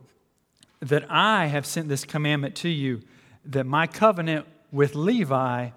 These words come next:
may continue, says the Lord of hosts. My covenant was with him, one of life and peace." And I gave them to him that he might fear me. So he feared me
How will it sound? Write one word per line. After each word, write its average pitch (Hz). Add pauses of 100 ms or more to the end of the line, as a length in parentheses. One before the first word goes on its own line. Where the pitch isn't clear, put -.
(420)
may 147
continue, 139 (640)
says 147
the 147
Lord 143
of 123
hosts. 135 (260)
My 147
covenant 202
was 151
with 147
him, 170 (240)
one 151
of 120
life 165 (480)
and 156 (260)
peace." - (960)
And 135
I 143
gave 180
them 160
to 143
him 160 (200)
that 143
he 147
might 151
fear 190
me. 120 (560)
So 151
he 170
feared 226
me 151